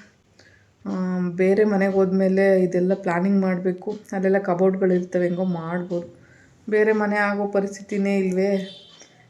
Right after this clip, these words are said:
ಯಾಕೋ ನಂದು ಇದು ಕೂಡ್ ಬರ್ತಾ ಇಲ್ಲ ಅನಿಸ್ತಾ ಇದೆ. ನೋಡೋಣ, ಈ ಇಂಟರ್ವ್ಯೂ ಆದಮೇಲೆ ಲೈಫಲ್ಲಿ ಏನೆಲ್ಲ ಚೇಂಜಸ್ ಆಗುತ್ತೆ ಅಂತ ನಿಮಗೆ ವಿಡಿಯೋದಲ್ಲಿ ಗೊತ್ತಾಗುತ್ತೆ.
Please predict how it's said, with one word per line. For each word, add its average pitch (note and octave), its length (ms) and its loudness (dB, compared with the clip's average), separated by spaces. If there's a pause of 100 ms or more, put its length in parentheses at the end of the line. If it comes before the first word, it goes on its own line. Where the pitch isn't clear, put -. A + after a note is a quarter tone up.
ಯಾಕೋ F#3 280 -4
ನಂದು F#3+ 380 0
ಇದು F#3 260 2
ಕೂಡ್ G3 300 -2
ಬರ್ತಾ F#3+ 320 2
ಇಲ್ಲ G3 140 0
ಅನಿಸ್ತಾ G3+ 320 -4
ಇದೆ. G3 360 -2 (600)
ನೋಡೋಣ, A#3 300 0 (720)
ಈ G#3+ 100 -4
ಇಂಟರ್ವ್ಯೂ A3+ 640 0
ಆದಮೇಲೆ G3+ 840 0
ಲೈಫಲ್ಲಿ G3+ 400 2
ಏನೆಲ್ಲ G3+ 240 2
ಚೇಂಜಸ್ G3 460 0
ಆಗುತ್ತೆ F#3 300 -2
ಅಂತ F#3 180 -2
ನಿಮಗೆ F3+ 340 -4
ವಿಡಿಯೋದಲ್ಲಿ F3 440 -4
ಗೊತ್ತಾಗುತ್ತೆ. F3 500 -8